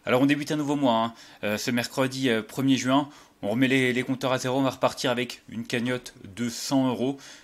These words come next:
Euh, voilà, on fera un bilan, euh, du mois, euh, de mai, euh, dans les, la vidéo de, de demain qui s'est pas bien passée du tout, hein. Autant le mois de, de, euh, d'avril était mauvais, celui de mai a été très mauvais, on n'a vraiment pas eu beaucoup de réussite,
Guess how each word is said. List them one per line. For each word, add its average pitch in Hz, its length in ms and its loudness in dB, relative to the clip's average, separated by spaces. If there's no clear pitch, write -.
Euh, 95 200 -2
voilà, 113 180 2
on 113 60 0
fera 120 180 -6
un 113 100 0
bilan, 117 360 -2
euh, 104 180 -2
du 104 180 -8
mois, 123 260 -2
euh, 98 520 -2
de 107 160 -4
mai, 127 320 0
euh, 101 120 -4
dans 107 140 -4
les, 113 220 0
la 107 140 0
vidéo 113 280 -2
de, 107 240 -2
de 110 120 -2
demain 120 300 0
qui - 100 -8
s'est 110 120 -4
pas 113 100 2
bien 117 160 0
passée 113 240 -4
du 113 100 -6
tout, 113 180 -6
hein. 98 380 -4
Autant 123 260 -4
le 120 40 2
mois 120 160 0
de, 107 400 -4
de, 110 180 0
euh, 110 680 0
d'avril 120 320 2
était 123 160 -2
mauvais, 120 340 0
celui 117 320 -6
de 107 460 -2
mai 120 140 0
a 127 40 2
été 110 220 -4
très - 180 -6
mauvais, 123 200 0
on 120 40 0
n'a 101 100 -2
vraiment 117 280 -2
pas 131 120 0
eu 127 40 2
beaucoup 117 240 -6
de 120 80 0
réussite, 120 480 -2